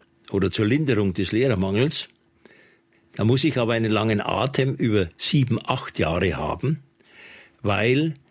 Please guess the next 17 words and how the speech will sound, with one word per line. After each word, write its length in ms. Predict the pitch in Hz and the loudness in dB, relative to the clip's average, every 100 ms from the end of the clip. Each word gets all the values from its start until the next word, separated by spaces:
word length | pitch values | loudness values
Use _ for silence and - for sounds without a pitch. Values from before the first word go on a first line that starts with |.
| _ _ _ _ _ _ _ _ _ _ _ _ _ _ _ - | _ _ _ _ _ _ _ _ _ _ _ _ _ _ _ -14
vom 240 | - 107 - | -6 -4 -2
Eintritt 600 | 123 160 160 160 160 - | 0 0 2 0 -2 -2
eines 420 | 117 113 107 - | 0 2 2 0
Abiturienten 880 | 113 110 92 - 104 120 160 - 190 | -2 -2 -4 -2 2 2 2 0 -2
in 200 | - 123 | 0 0
ein 180 | 107 107 | 0 0
Lehramtsstudium 1000 | 104 139 107 98 - 110 110 117 127 139 - - - - - | 2 0 0 -2 -2 0 2 4 4 0 -4 -20 -20 -14 -2
bis 160 | - | -2
zum 240 | - 120 - | 0 0 0
Abschluss 480 | 147 - 110 120 | -4 -2 0 0
seines 320 | - 107 101 - | 0 2 2 2
Referendariats 1120 | 107 117 101 95 92 90 85 95 113 - - | 0 0 0 2 0 0 0 0 0 -2 -2
ungefähr 640 | 139 123 123 120 117 113 104 - | 0 2 2 2 2 2 -2 -6
sieben, 440 | - 135 113 120 | 0 2 2 -2
acht 280 | - 104 - | -2 -4 -2
Jahre 280 | 101 92 98 | 0 2 2
vergehen. 420 | 98 90 87 69 | 2 0 0 -2